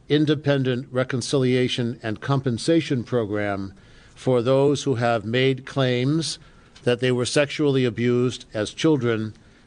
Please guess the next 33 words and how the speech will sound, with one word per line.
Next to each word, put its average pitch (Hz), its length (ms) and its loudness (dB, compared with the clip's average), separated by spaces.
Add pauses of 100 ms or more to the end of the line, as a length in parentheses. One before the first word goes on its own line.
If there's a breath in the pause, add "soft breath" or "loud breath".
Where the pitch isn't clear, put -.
by 117 140 2
a 113 100 0
member 135 400 2
of 113 160 -6
the - 80 -4
clergy 127 500 0
in 123 240 -4
the 107 80 -2
Diocese 107 520 -2
of 92 100 -10
Buffalo. 92 400 -6 (1160 soft breath)
You 117 380 0
are 120 100 -2
probably 147 440 0
aware 123 480 2
that 104 240 -4 (160)
some 131 240 -2
of 117 80 0
the 120 160 2
other 117 180 2
dioceses, 113 720 0
especially 120 480 -2
downstate, 113 800 -2 (520 soft breath)
have 110 200 0
introduced 123 540 -2
a - 20 -4
program 113 480 -2
of 98 140 -6
this 117 160 -4
sort, 120 580 -2
uh, 107 240 -4
last 117 400 -2
year. 117 320 0